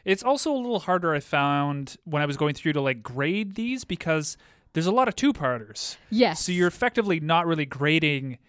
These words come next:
Speaker 1: necessarily eighteen episodes or thinking
Speaker 2: Mm-hmm.
Speaker 1: about eighteen episodes. You're thinking more about sixteen episodes 'cause
Speaker 2: Mm.
Speaker 1: you got a whole bunch of two-parters in there that kinda
Speaker 2: I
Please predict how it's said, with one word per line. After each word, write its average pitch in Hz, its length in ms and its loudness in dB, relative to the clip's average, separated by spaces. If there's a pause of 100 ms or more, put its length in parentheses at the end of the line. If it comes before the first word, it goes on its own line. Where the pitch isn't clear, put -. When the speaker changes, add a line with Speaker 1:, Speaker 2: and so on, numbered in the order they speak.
(560)
Speaker 1:
necessarily 156 840 0
eighteen 165 360 -2
episodes 214 580 2
or 139 60 2
thinking 160 320 -2
Speaker 2:
Mm-hmm. 196 100 -2
Speaker 1:
about 202 100 2
eighteen 208 240 -2
episodes. 196 280 -4
You're 147 80 0
thinking 180 260 -4
more 151 140 0
about 135 200 -4
sixteen - 720 -2
episodes 117 580 -6
'cause 139 180 -6
Speaker 2:
Mm. - 40 -2
Speaker 1:
you 139 80 -2
got 135 200 2
a 123 60 -2
whole 147 140 0
bunch 139 200 -4
of 139 60 -14
two-parters 127 540 -4
in 127 80 -8
there 127 160 -2
that 131 140 -6 (180)
kinda 156 320 -2
Speaker 2:
I - 20 -18